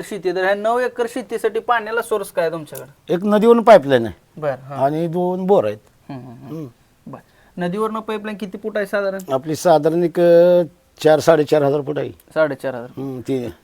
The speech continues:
Speaker 2: चार इंची पाईपलाईन आहे ती.
Speaker 1: चार इंची आहे का?
Speaker 2: हम्म.
Speaker 1: बरं.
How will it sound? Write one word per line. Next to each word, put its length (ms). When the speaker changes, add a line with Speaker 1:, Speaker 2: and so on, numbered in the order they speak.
Speaker 2:
चार 160
इंची 240
पाईपलाईन 360
आहे 80
ती. 100
Speaker 1:
चार 160
इंची 280
आहे 80
का? 80
Speaker 2:
हम्म. 420
Speaker 1:
बरं. 200